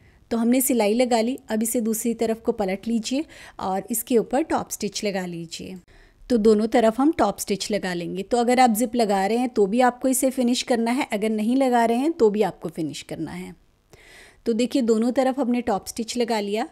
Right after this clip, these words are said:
अब अंदर की तरफ से इसे फोल्ड करते हुए सिलाई लगा लेंगे दोनों तरफ। तो देखिए दोनों तरफ हमने सिलाई लगा ली। तो ये हमारा इस तरीके से रेडी हो गया पॉकेट के साथ सिंपल रेक्टेंगल पीस।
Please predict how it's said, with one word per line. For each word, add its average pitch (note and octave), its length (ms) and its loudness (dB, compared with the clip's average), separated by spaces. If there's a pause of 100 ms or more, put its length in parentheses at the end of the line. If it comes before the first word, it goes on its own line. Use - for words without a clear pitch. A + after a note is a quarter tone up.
(120)
अब G#3+ 240 -6
अंदर A3+ 280 0
की C#4 140 -2
तरफ A#3+ 280 -2
से E4 300 -6 (560)
इसे B3 180 0
फोल्ड A3 340 2
करते G#3+ 320 -2
हुए A#3+ 140 0
सिलाई G#3+ 360 0
लगा F#3+ 260 -4
लेंगे F3+ 300 -4
दोनों A3+ 320 0
तरफ। E3 320 -10 (2000)
तो A#3 60 -4
देखिए A#3+ 280 0
दोनों A3+ 300 2
तरफ B3 300 0
हमने A#3+ 220 0
सिलाई G3 340 -2
लगा A3+ 260 -2
ली। B3+ 180 -2 (180)
तो A3+ 60 -2
ये A#3 140 -2
हमारा G#3+ 280 0
इस A3+ 200 -2
तरीके G3 340 -6
से C4+ 160 -2
रेडी G#3 280 0
हो A#3 140 4
गया A#3 180 0
पॉकेट G#3 440 -6
के G#3+ 140 -2
साथ A#3+ 220 -2
सिंपल A#3+ 500 -2
रेक्टेंगल F3+ 520 -4
पीस। D#3+ 400 -12